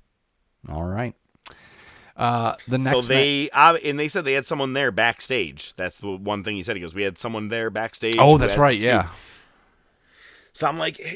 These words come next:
Speaker 2: it, obviously, it could have been your Dave Meltzer, really. That's all it had to be, is just another person everybody was relying on back in the day.
Speaker 1: Right.
Speaker 2: Whoever your scoop guy was.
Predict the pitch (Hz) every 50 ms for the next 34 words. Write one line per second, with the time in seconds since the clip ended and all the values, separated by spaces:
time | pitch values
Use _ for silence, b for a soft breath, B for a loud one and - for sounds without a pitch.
0 | - - 190 196 - - 202 208 196 190 208 196 - - 190 190 190 175 - 175
1 | - - 196 185 190 196 190 185 180 175 170 - _ _ _ _ _ _ _ _
2 | - 127 151 147 107 120 143 143 - - 73 - - 92 120 123 87 73 82 90
3 | 95 - 123 113 101 80 78 95 101 92 76 69 62 92 92 78 50 50 55 71
4 | 80 - - 85 - - - 95 87 87 85 82 87 85 85 82 82 82 80 -
5 | _ _ _ _ _ _ - - 104 101 - 110 87 87 92 92 87 80 82 -
6 | 87 85 80 80 92 107 101 82 69 69 69 71 69 65 62 65 - 73 65 60
7 | 60 64 57 50 50 - _ _ _ _ _ _ _ _ _ _ _ _ _ _
8 | _ _ _ _ _ _ _ _ _ _ _ _ _ _ _ _ _ _ _ _
9 | _ _ _ _ - - - 80 76 73 71 - _ _ _ - 101 101 87 87
10 | 80 80 - - - - - 110 104 101 - - - - _ _ _ _ _ _
11 | - - 92 85 80 78 76 76 76 71 58 57 64 - -